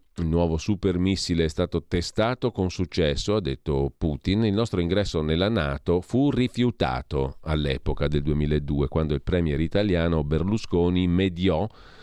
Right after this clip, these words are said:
fra un allora giovane Putin e il presidente degli Stati Uniti Bush. Attacco di Mosca, uccisi cinquanta civili ucraini. A proposito invece di geopolitica, vi segnalo sul venerdì di Repubblica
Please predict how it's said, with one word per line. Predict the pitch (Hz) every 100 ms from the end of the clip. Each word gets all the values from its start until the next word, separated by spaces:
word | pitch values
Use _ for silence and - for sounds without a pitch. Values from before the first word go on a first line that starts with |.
| - - - _
fra | 101 104
un | 104
allora | 107 123 135 101
giovane | 98 95 90 110
Putin | 82 78 - 85
e |
il | 82
presidente | - 85 87 95 92 85
degli | 78
Stati | 73 85 78
Uniti | 101 73 71 - 78 78 -
Bush. | 87 78 73 71 - - 76 73 - - - - - - - - -
Attacco | 87 - 101 -
di | 92 123
Mosca, | 80 73 87
uccisi | 87 - 69 64
cinquanta | - 76 - 80 -
civili | - 80 65 62
ucraini. | - 64 57 55 - - - - -
A | 92
proposito | 117 113 156 127 101
invece | 90 90 - 78
di | 76 76 73 -
geopolitica, | 71 78 73 85 82 65 80 87 98
vi | 82 78 73
segnalo | 87 87 76 67 69 73
sul | - 80 76 71 71
venerdì | 67 78 78 73 101
di | 92
Repubblica | 80 - 73 71 76 101